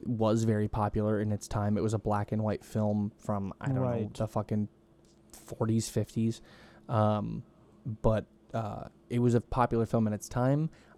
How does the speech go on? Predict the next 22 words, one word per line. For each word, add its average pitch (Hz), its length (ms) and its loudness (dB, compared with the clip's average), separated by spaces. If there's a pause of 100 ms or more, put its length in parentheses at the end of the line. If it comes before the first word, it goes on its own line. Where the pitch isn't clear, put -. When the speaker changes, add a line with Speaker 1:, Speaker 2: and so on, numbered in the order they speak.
Speaker 1:
I 127 60 0
don't 120 400 -2
think - 380 -4
that - 120 -4
people 117 300 -2
in 110 80 2
two 110 140 -6
thousand 107 360 0
three 113 300 0
kn-, 101 360 -4 (100)
like, 101 420 -6
knew 104 240 0
about 123 200 0
the 127 80 -2
original. 131 300 2
They 107 120 0
probably 107 260 0
knew 107 80 2
about 101 200 -2
the - 60 -10
book. 127 380 2 (420)
Um, 104 520 -2